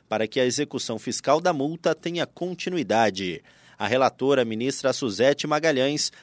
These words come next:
alertou que a análise do caso deve considerar a sistemática do decreto com a redação do período entre dois mil e oito e dois mil e dezenove, quando foram aplicadas as sanções.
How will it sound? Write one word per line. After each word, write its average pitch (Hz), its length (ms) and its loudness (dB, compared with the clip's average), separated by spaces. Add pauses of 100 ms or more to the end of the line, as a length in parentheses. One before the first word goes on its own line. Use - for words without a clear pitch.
alertou 165 540 -2
que - 100 -2
a 139 80 4
análise 127 420 0
do 123 140 -4
caso 120 400 2
deve 135 380 2
considerar 123 680 0
a 120 80 2
sistemática 135 800 -4
do 107 120 -4
decreto 131 580 -2
com 180 220 -2
a - 20 -4
redação 170 460 -2
do 175 80 -4
período 156 440 -2 (220)
entre 185 400 -6
dois 131 300 -2
mil 131 200 -4
e 110 120 -4
oito 175 440 0
e 160 80 -6
dois 135 300 -2
mil 101 180 -6
e 104 40 -6
dezenove, 143 600 0 (240)
quando 214 240 -2
foram 151 320 -2
aplicadas 139 800 0
as 135 180 0
sanções. 120 920 -4